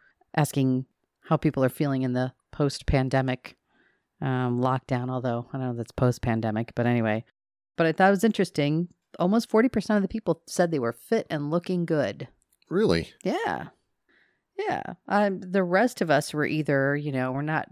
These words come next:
Speaker 1: there's not extra pounds, but we're out of shape. Gained a little bit, but not muscle. And just feeling fluffy.
Speaker 2: Yeah, feeling fluffy.
Speaker 1: Feeling fluffy. That was another, I mean, that was the rest, that was the balance. So that was great that people are feeling fit and feeling good.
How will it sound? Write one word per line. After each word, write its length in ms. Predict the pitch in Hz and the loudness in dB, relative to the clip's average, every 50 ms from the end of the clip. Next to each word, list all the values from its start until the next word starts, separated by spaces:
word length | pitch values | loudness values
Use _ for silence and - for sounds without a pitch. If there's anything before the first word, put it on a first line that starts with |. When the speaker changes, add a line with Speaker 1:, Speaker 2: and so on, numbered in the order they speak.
| _ _ - | _ _ -2
Speaker 1:
there's 180 | 165 160 147 147 | -2 -2 0 0
not 160 | 175 165 165 | 0 2 2
extra 320 | 165 160 - - 151 147 | 0 -2 -4 -6 -6 -6
pounds, 480 | - - - - 151 143 143 139 143 131 | -6 -6 -4 -2 -2 0 0 -2 -2 -2
but 160 | - 147 - | -4 -6 -6
we're 160 | 143 131 127 | -6 -4 -4
out 160 | 131 131 131 131 | -2 -2 -2 -4
of 60 | - | -6
shape. 460 | - - - 127 120 117 113 _ - - _ _ _ _ _ 196 175 | -8 -10 -10 -8 -8 -10 -10 _ -18 -20 _ _ _ _ _ -6 0
Gained 280 | 180 190 190 196 190 | 2 4 4 6 6
a 40 | 190 | 4
little 240 | 185 185 175 175 170 | 4 6 6 4 4
bit, 360 | 160 170 165 156 151 139 - - 147 | 6 4 6 6 4 2 0 -4 -4
but 240 | - 160 143 120 - _ _ _ _ _ _ - | -2 -2 -2 -2 -4 _ _ _ _ _ _ -2
not 200 | 160 151 - 139 | 0 0 2 2
muscle. 480 | 143 139 135 - - 135 127 131 - - - - - - _ _ _ _ - | 2 0 0 0 -2 -4 -4 -6 -8 -14 -20 -20 -20 -20 _ _ _ _ -8
And 380 | - 151 139 139 135 135 135 127 | -4 -2 -2 0 0 0 2 0
just 220 | 143 147 - - | 0 -2 -2 -4
feeling 300 | 160 160 151 147 147 139 | -4 -2 -2 -2 -2 -4
fluffy. 580 | - - - 135 135 - - 120 101 127 - _ _ _ _ _ _ _ - - | -6 -4 -2 -2 -2 -2 -4 -6 -6 -8 -10 _ _ _ _ _ _ _ -16 -14
Speaker 2:
Yeah, 140 | 110 104 98 | -14 -14 -16
feeling 340 | - - 104 95 98 113 - | -6 -2 0 0 0 0 -2
fluffy. 460 | - - - 90 87 - - 80 76 | -4 -2 0 0 0 0 -2 -2 0
Speaker 1:
Feeling 260 | - 185 170 175 165 | 2 2 2 2 0
fluffy. 540 | - - - 139 135 - 123 120 123 - _ _ _ _ _ _ _ _ _ _ _ _ - | -2 -6 -10 -12 -10 -10 -10 -10 -10 -12 _ _ _ _ _ _ _ _ _ _ _ _ -4
That 220 | 165 139 110 143 | -2 -2 0 -2
was 120 | 151 135 | -2 -2
another, 380 | 147 139 135 127 123 123 127 131 - _ | -2 0 0 0 0 -2 -2 -4 -8 _
I 40 | - | -8
mean, 120 | 143 135 127 | -6 -4 -2
that 100 | 117 117 | -2 -4
was 120 | 131 123 | -4 -6
the 100 | 117 120 | -6 -6
rest, 240 | 120 120 123 - - | -6 -6 -8 -8 -10
that 80 | 117 | -10
was 100 | 117 117 | -10 -10
the 80 | 113 107 | -10 -8
balance. 580 | 104 117 110 110 107 104 107 107 - - - - - - - _ _ _ _ _ _ _ | -6 -6 -6 -6 -6 -8 -12 -12 -14 -14 -14 -16 -18 -20 -20 _ _ _ _ _ _ _
So 100 | - 285 | -4 0
that 140 | 302 302 294 | 2 4 4
was 140 | 285 277 - | 4 2 2
great 420 | - - 277 285 220 - - - | 0 0 0 0 0 -4 -6 -4
that 160 | - 151 - - | -6 -4 -4 -4
people 280 | 170 156 - 151 151 | -6 -4 -2 0 2
are 120 | 147 143 143 | 2 0 0
feeling 380 | - - 147 139 143 147 147 | -2 -2 -2 0 0 -2 -2
fit 380 | - - - 151 151 156 - - | -4 -4 0 2 2 2 2 0
and 220 | 147 135 127 120 | -4 -4 -4 0
feeling 300 | - 139 139 135 135 135 | 2 2 4 4 4 2
good. 360 | 127 135 131 135 143 151 160 | 2 2 2 2 0 0 -4